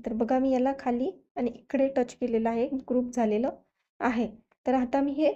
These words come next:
इकडे तिकडे सरकवून बघते, हे पूर्ण ग्रुप झालेलं आहे, म्हणजे एका सोबत सगळं जाणार आहे. इथे मी थोडं छोटं करते पेज.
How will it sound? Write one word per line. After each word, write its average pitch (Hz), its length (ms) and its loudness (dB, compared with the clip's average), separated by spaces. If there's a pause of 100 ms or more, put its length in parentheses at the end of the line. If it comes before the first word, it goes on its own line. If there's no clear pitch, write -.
(120)
इकडे 285 300 4
तिकडे 277 200 -2
सरकवून 269 480 2
बघते, 208 280 -4
हे 240 80 0
पूर्ण 277 300 2 (380)
ग्रुप 302 260 4
झालेलं 226 360 2
आहे, 202 140 2
म्हणजे 220 220 0
एका - 260 -2
सोबत 277 380 -2
सगळं 262 320 2
जाणार 214 300 0
आहे. 214 240 -6 (920)
इथे 247 200 0
मी 302 120 2
थोडं 294 280 2 (140)
छोटं 262 260 2
करते 226 300 0
पेज. 254 320 0